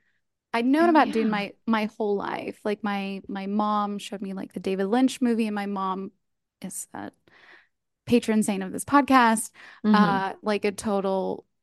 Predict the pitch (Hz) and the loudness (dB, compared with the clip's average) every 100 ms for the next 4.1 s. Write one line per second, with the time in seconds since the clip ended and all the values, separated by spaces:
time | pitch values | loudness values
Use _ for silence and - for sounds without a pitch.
0 | _ _ _ _ - - 208 202 185 190 | _ _ _ _ -10 -4 -2 0 -2 -4
1 | 202 196 196 208 202 196 196 196 - - | -4 -6 -6 -4 -4 -4 -4 -6 -8 -12
2 | - - 214 214 208 196 196 202 - - | -12 -2 0 0 0 -2 -2 -8 -12 -20
3 | - _ 202 196 - - 214 220 - - | -20 _ -4 -4 -8 -4 2 2 2 -8